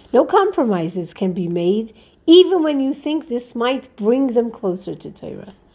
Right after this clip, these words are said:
Torah is eternal and unchanging. Neither subtracting nor adding to Torah can be done for this purpose, and no compromises can be made.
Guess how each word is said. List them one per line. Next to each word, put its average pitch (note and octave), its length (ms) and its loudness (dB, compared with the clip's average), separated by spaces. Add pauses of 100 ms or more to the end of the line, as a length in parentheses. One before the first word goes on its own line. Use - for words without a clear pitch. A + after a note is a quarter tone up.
(340)
Torah A#3 300 6
is A3 240 2
eternal B3 640 -2
and A3 180 -4
unchanging. G#3 920 -4 (1400)
Neither A3+ 460 4
subtracting C#4 840 -4
nor A#3 240 0
adding B3+ 340 -2
to C4 120 -10
Torah B3+ 380 -2
can A#3 240 -4
be G3+ 160 -4
done A3 380 0
for - 160 -6
this B3 260 -8
purpose, C4+ 580 -6 (300)
and A3+ 140 2
no C4 120 4
compromises E3+ 880 -6
can D#3+ 220 -8
be E3+ 140 -10
made. D3 400 -8